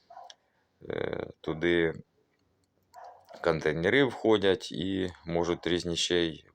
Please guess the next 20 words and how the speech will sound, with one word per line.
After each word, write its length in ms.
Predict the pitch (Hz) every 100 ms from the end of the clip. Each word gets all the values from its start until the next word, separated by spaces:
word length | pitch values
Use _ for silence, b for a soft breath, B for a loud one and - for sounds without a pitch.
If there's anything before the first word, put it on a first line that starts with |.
| -
падать 480 | 82 80 82 - - - B B B _
нагороди 560 | - 80 85 85 85 85
другі, 400 | 80 80 76 73 - -
самі 340 | - 85 82
знаєте. 520 | 76 78 73 71 - - B B B B B
І 160 | 120 135
от 120 | 117
тут 160 | 110
ще 160 | 98 107
в 60 | 101
чому 240 | 113 107
прикол. 420 | 101 101 - 85
Цифра 340 | - 107 - 101
шістнадцять 640 | - 95 120 120 98 -
і 40 |
сімнадцять. 760 | - 101 95 87 76 - 73 - B B B B
Сімнадцята 640 | - 95 104 104 - 90
в 60 | 87
нас 460 | 85 85 - - _
стоїть, 640 | - - 87 78 - -